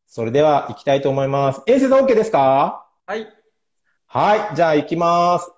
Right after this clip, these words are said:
Speaker 1: それでは、ご縁に
Speaker 2: 感謝。
Speaker 1: はい。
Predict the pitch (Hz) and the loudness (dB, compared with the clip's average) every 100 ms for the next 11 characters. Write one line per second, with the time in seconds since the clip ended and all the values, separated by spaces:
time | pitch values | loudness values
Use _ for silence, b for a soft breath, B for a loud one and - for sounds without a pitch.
0 | _ 156 175 220 214 196 - - - _ | _ -2 2 4 4 2 0 -8 -20 _
1 | _ _ _ 143 196 294 339 330 302 202 | _ _ _ 0 4 4 4 2 2 2
2 | - - _ _ _ _ _ _ _ _ | -2 -10 _ _ _ _ _ _ _ _
3 | _ _ _ _ - 262 254 240 220 - | _ _ _ _ -6 -4 -4 -4 -6 -8
4 | _ _ _ _ _ _ _ _ _ _ | _ _ _ _ _ _ _ _ _ _
5 | _ _ _ _ _ _ _ - - 135 | _ _ _ _ _ _ _ -20 -8 -2
6 | 170 220 269 | 2 4 4